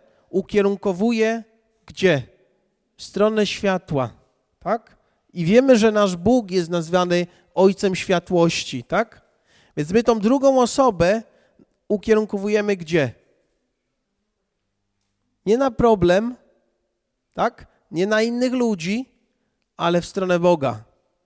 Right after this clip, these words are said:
I wskazujemy tej drugiej osobie światło, które jest w Bogu, które jest w Słowie Bożym.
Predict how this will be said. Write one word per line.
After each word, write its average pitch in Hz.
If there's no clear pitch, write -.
I 202
wskazujemy 196
tej 220
drugiej 196
osobie 175
światło, 196
które 175
jest 165
w 147
Bogu, 151
które 143
jest 139
w -
Słowie 180
Bożym. 127